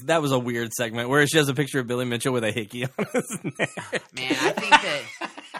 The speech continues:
Speaker 2: yeah, that, that picture with Billy Mitchell and the hickey, I think basically these were some small town girls that were like, "Ooh, cameras, I'm gonna get famous."
Speaker 1: Yeah.
Speaker 2: And they made out with these guys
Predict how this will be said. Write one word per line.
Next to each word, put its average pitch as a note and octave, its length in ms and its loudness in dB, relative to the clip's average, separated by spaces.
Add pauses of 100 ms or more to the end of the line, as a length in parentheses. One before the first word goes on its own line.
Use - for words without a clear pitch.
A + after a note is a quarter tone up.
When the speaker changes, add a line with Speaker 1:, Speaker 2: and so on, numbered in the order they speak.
(360)
Speaker 2:
yeah, C#3+ 360 2
that, D#3 220 -10
that G3+ 120 -8
picture G3+ 320 -10
with B2+ 160 -12
Billy C#3 220 -10
Mitchell B2 320 -12
and G#2+ 100 -14
the G2 40 -14
hickey, G2+ 360 -14
I A2 80 -6
think C#3+ 260 -18
basically G#2+ 520 -16
these B2+ 200 -18
were A2 80 -18
some F#2 200 -20
small G#2 340 -12
town G#2 300 -12
girls F2+ 360 -12
that F#2 120 -18
were F2 80 -16
like, D#2 340 -16
"Ooh, A#2+ 240 -14 (140)
cameras, G2+ 500 -18
I'm G2+ 100 -20
gonna G2+ 140 -18
get F2 160 -20 (100)
famous." F#2+ 360 -20 (100)
Speaker 1:
Yeah. A#2+ 300 -8
Speaker 2:
And F2+ 200 -18
they F#2+ 120 -12
made G2 240 -12
out G2 160 -8
with G2+ 140 -18
these F2+ 180 -20
guys F2 520 -12